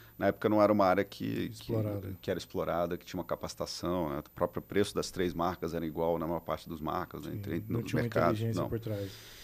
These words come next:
Speaker 1: E, hum, e aí segui a maior parte da minha carreira pela área de vendas, é, e às vezes tangente, trabalhando ou em trade marketing, ou um tempo em marca.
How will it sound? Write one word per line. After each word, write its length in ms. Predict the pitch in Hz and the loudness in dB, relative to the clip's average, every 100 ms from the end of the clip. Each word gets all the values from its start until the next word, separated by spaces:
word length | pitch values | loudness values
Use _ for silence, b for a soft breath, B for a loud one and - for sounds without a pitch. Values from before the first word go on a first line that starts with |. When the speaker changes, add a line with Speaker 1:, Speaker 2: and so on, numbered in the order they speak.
| B B B - | B B B -2
Speaker 1:
E, 840 | 101 104 104 104 101 101 95 95 92 90 | 4 6 8 10 12 12 10 10 10 8
hum, 360 | 90 87 85 - - - - - | 6 4 2 -2 -10 -18 -20 0
e 140 | 120 123 | 10 12
aí 480 | 123 127 147 156 - - - - - | 12 12 8 6 0 -20 -20 -20 -2
segui 440 | - - 113 117 139 | 2 4 4 6 8
a 80 | |
maior 280 | 139 113 127 | 8 8 8
parte 360 | 117 127 120 110 | 8 8 8 4
da 80 | 117 | 0
minha 120 | 110 | 2
carreira 640 | 110 90 95 107 110 113 113 | 2 2 4 4 4 2 0
pela 240 | 113 95 92 | 2 4 6
área 160 | 92 | 4
de 100 | 95 | 2
vendas, 800 | 101 104 107 117 127 131 - - - - | 0 0 2 0 -2 -4 -4 -6 -10 -6
é, 600 | 92 92 87 90 85 82 | -2 -2 0 0 -2 0
e 140 | 95 | 4
às 120 | 101 85 | 4 4
vezes 360 | 104 104 - | 2 2 -2
tangente, 880 | - 113 98 80 98 104 107 - 104 | 2 2 4 2 2 0 -2 -4 -4
trabalhando 480 | - 95 95 87 85 | -2 2 2 2 2
ou 100 | 104 | 0
em 60 | |
trade 260 | - 98 101 | 2 0 2
marketing, 640 | 123 147 127 - 104 - | 2 2 2 0 -6 -4
ou 80 | 92 | -2
um 100 | 98 | -2
tempo 300 | - 87 85 | -4 -6 -4
em 40 | 90 | -2
marca. 600 | 107 117 113 113 113 | 0 0 0 -2 -4